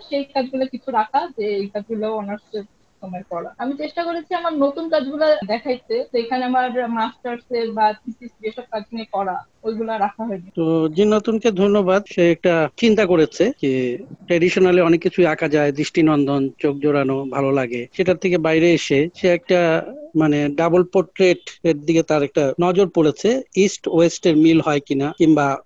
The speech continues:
Speaker 2: ইস্ট ইস্ট এর নতুন মিল হয় কিনা, নতুন ছবি, আগের ছবি এবং পরের ছবি পাশাপাশি রেখেছে কিংবা জাক্সটাপোজ করেছে। তো যে জিনিসটাতে আমরা অভ্যস্ত ছিলাম যে আসলে deconstruct করা, ভেঙে ফেলা,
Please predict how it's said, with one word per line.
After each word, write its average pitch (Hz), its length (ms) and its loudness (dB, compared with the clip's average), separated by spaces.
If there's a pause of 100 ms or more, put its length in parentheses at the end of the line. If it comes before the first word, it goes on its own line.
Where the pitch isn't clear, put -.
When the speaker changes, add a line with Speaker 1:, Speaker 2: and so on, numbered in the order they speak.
(100)
Speaker 2:
ইস্ট 196 340 0
ইস্ট 190 260 0
এর 156 220 2
নতুন 160 440 4 (280)
মিল 156 280 4
হয় 151 140 0
কিনা, 139 280 -2
নতুন 143 320 -2
ছবি, 139 380 0
আগের 147 260 2
ছবি 143 440 0 (160)
এবং 143 240 -2
পরের 147 280 2
ছবি 135 300 -4
পাশাপাশি 202 440 -2
রেখেছে 196 380 0
কিংবা 170 220 -2
জাক্সটাপোজ 170 640 -2
করেছে। 175 560 -4
তো 196 80 -6
যে 214 140 2
জিনিসটাতে 247 480 -2
আমরা 240 200 2
অভ্যস্ত 233 320 -2
ছিলাম 233 300 -2
যে 226 100 0
আসলে 208 300 0
deconstruct 202 640 0
করা, 127 320 -2
ভেঙে 185 240 4
ফেলা, 139 300 -2